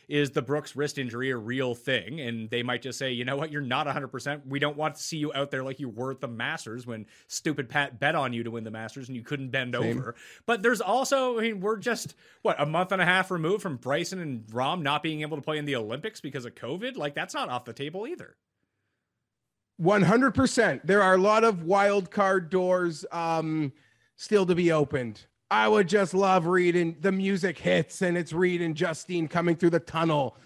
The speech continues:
Speaker 2: like the end of a wrestling pay-per-view.
Speaker 1: It would
Speaker 2: Like,
Speaker 1: be
Speaker 2: he's the,
Speaker 1: oh, no,
Speaker 2: he's
Speaker 1: it
Speaker 2: the twelfth man.
Speaker 1: th-, there is a situation right now where Reed could be, like, secretly getting his E U membership 'cause he's an official member lifetime of the European Tour.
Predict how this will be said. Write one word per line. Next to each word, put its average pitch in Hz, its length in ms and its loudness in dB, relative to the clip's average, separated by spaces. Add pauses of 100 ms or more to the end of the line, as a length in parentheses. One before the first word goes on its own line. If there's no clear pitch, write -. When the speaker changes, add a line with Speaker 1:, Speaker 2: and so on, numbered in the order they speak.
(180)
Speaker 2:
like 180 320 2 (160)
the 196 160 2
end 175 240 6
of 170 100 6
a 175 80 6
wrestling 160 640 0
pay-per-view. 156 840 2 (240)
Speaker 1:
It 196 80 6
would 240 80 4
Speaker 2:
Like, 247 100 4
Speaker 1:
be 240 40 0
Speaker 2:
he's 202 280 6
the, 185 200 -2
Speaker 1:
oh, 233 140 4
no, 226 100 6
Speaker 2:
he's 277 180 10
Speaker 1:
it 226 40 6
Speaker 2:
the 247 100 8
twelfth 240 440 4
man. 240 600 6
Speaker 1:
th-, 214 140 2
there 220 160 8
is 262 260 4
a 302 60 0
situation 208 600 -2
right 175 200 4
now 160 340 6
where 135 140 0
Reed 151 300 -4
could 143 180 -6
be, 143 140 -2
like, 139 220 0
secretly 139 400 -6
getting 139 240 -2
his 139 220 -4
E 139 200 -8
U 135 320 -2
membership 127 580 -4
'cause 127 140 -6
he's 127 140 -8
an 127 100 -8
official 165 340 -6
member 147 320 -4
lifetime 135 540 -2
of 123 60 -8
the 127 80 -8
European 127 520 -8
Tour. 147 300 -4